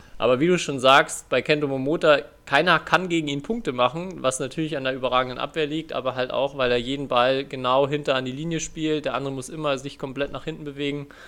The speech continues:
Und auch aus eigener Erfahrung, wenn in Spielen, wenn ich gemerkt habe, ich habe eine gute Länge nach hinten und schaff's immer, den, den anderen ganz nach hinten zu bewegen, muss man nicht mehr viel machen.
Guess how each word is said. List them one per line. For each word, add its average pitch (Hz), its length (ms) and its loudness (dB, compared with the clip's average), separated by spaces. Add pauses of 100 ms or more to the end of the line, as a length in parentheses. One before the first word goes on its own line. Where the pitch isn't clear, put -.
(440)
Und 127 580 -6
auch 131 120 4
aus 143 160 4
eigener 143 260 0
Erfahrung, 143 440 2
wenn 135 120 -2
in 143 120 -8
Spielen, 165 400 -4
wenn 139 120 -2
ich 135 180 -12
gemerkt 139 300 -4
habe, 131 120 0
ich 127 80 -8
habe 131 80 -2
eine 127 120 -6
gute 165 260 -8
Länge 151 280 -4
nach 151 180 -4
hinten 156 440 -8
und 131 180 -12
schaff's - 240 -6
immer, 143 400 -4 (460)
den, 127 160 -10 (140)
den 139 180 -10
anderen 135 240 -8
ganz 139 180 -6
nach 139 80 -8
hinten 139 160 -6
zu - 80 -12
bewegen, 135 400 -6 (480)
muss 165 180 -8
man 131 240 -4
nicht 156 160 -6
mehr 143 140 -2
viel 156 200 -6
machen. 139 280 -4